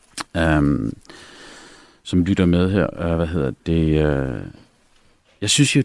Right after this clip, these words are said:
det er jo, det er jo, det er jo, ja, jeg ved, jeg ved ikke, om det er,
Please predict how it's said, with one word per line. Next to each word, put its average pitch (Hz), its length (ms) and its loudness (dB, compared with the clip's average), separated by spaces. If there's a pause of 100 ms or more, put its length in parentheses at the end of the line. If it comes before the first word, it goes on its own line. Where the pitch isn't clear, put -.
det 95 140 2
er 87 40 2
jo, 78 240 -2 (180)
det 85 60 0
er 82 40 4
jo, 82 160 2 (280)
det 90 60 2
er 87 40 4
jo, 76 220 2 (920)
ja, 92 100 0
jeg 90 100 2
ved, 92 160 0
jeg 95 140 -2
ved 98 120 2
ikke, - 140 -2
om 95 80 0
det 87 240 0
er, 78 100 4